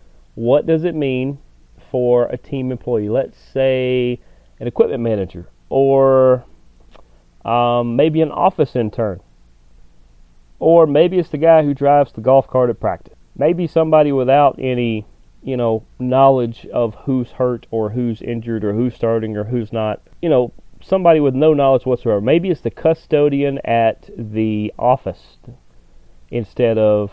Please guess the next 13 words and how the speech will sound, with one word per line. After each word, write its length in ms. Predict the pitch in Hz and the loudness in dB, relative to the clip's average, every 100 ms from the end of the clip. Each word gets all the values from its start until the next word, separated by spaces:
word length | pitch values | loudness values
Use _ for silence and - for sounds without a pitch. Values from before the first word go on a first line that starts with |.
| - | -4
uh, 160 | 107 | -4
you 140 | 101 110 | -2 -4
know, 120 | 110 | -6
somebody 400 | - 156 147 131 | -2 0 0 0
who, 240 | 127 131 - | -2 -4 -4
who 160 | 127 | -6
may 180 | 123 131 | -2 -4
not 300 | 139 143 131 - _ _ _ _ _ - - | -2 -4 -4 -10 _ _ _ _ _ -20 -10
know 260 | 113 135 | -2 -2
that. 260 | 117 101 - | 0 -2 -2
I 20 | |
mean, 240 | 110 - | -6 -8
what, 260 | 117 131 143 | -2 -2 -2